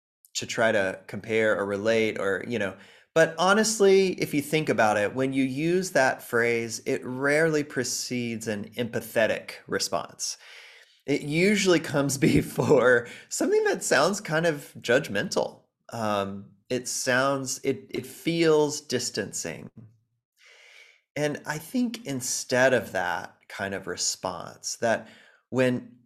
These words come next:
when adults and churches in particular see something that we don't understand, we don't, we can't quite relate to, that instead we ask a question like, "Tell me more. Tell me more about that.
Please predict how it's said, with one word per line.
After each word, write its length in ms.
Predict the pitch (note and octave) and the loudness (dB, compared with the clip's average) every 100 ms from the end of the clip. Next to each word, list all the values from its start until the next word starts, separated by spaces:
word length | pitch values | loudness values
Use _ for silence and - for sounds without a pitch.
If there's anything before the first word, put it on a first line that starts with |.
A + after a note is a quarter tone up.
| _ | _
when 320 | B2 B2+ A#2+ - | -4 -2 -2 -4
adults 880 | A2+ - C#3+ D3+ D#3 - - - - | -8 -2 2 4 2 0 -4 -6 -6
and 120 | A#2 | -8
churches 340 | C3 C#3 B2+ B2 | -4 -2 -2 -4
in 100 | G#2 | -6
particular 680 | F#2 - B2 C3+ B2+ B2 | -8 -6 -4 -2 0 -2
see 220 | A#2 - A2+ | -2 -6 -4
something 320 | A#2+ A2 G#2+ | -6 -6 -6
that 120 | G2+ | -6
we 80 | F#2+ | -2
don't 180 | C3 C#3 | -2 0
understand, 920 | F#2+ - - D#3+ F3 E3+ E3+ E3+ D#3+ | -2 -4 0 2 2 4 2 2 -2
we 140 | A2 | -4
don't, 320 | G2+ G#2 G2+ G#2 | -2 -2 -2 -6
we 80 | |
can't 240 | G#2 C#3 A2 | -8 -10 -4
quite 220 | G#2+ F2 | -4 -4
relate 400 | F2+ A#2+ D3+ - | -6 -4 -4 -6
to, 420 | - C#3 C3+ C3+ C3+ - - _ _ - | -6 -4 -4 -4 -8 -20 -20 _ _ -12
that 100 | C#3+ | -8
instead 380 | C#3+ - A3+ C4+ | -6 0 0 4
we 120 | B3 | 4
ask 200 | C3 - | 4 2
a 60 | |
question 380 | A#2+ B2 - A#2 | 0 0 0 -2
like, 220 | G#2+ G2 - _ _ _ _ _ | -2 -4 -8 _ _ _ _ _
"Tell 180 | - D3+ | -4 -2
me 120 | C4+ | -2
more. 440 | C#3+ F#2 B2 - - _ _ _ _ _ _ _ _ _ _ | -2 -4 -6 -8 -20 _ _ _ _ _ _ _ _ _ _
Tell 140 | - G#4+ | -4 -2
me 100 | G4 | 2
more 180 | G#3+ E3 | 4 4
about 260 | A2 - | 4 0
that. 280 | - - | -6 -6